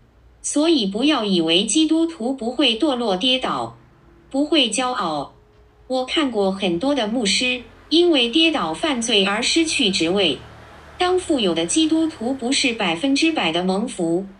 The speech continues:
当穷苦的基督徒因为为了信仰而受苦，所以将来在天国只有一大堆的报酬与祝福。而富有的基督徒因为已经在一生中享受过了，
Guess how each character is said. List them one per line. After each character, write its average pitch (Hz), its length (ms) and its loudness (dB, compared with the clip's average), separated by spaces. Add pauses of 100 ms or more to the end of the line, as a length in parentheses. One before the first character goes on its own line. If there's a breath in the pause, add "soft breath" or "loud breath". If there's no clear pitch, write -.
(120)
当 349 220 2
穷 311 280 0
苦 302 160 0
的 339 120 0
基 330 200 4
督 330 200 2
徒 226 260 -6
因 320 240 4
为 214 180 2
为 262 200 2
了 185 120 2
信 240 280 0
仰 165 200 0
而 190 180 -2
受 262 260 0
苦， 160 240 -2
所 220 260 -2
以 214 160 0
将 302 240 0
来 208 220 2
在 233 240 0
天 330 280 2
国 208 200 2
只 269 220 0
有 190 180 2
一 277 160 2
大 285 200 0
堆 311 200 2
的 208 100 0
报 233 240 -2
酬 202 260 -2
与 190 200 2
祝 214 180 -2
福。 165 460 -4 (540)
而 277 160 -2
富 320 220 0
有 185 140 0
的 170 100 0
基 320 240 2
督 320 180 2
徒 233 280 -4
因 320 220 4
为 208 200 2
已 190 160 0
经 285 260 2
在 277 180 0
一 254 200 2
生 311 240 2
中 214 180 -2
享 180 300 -2
受 226 240 0
过 226 240 0
了， 156 300 -2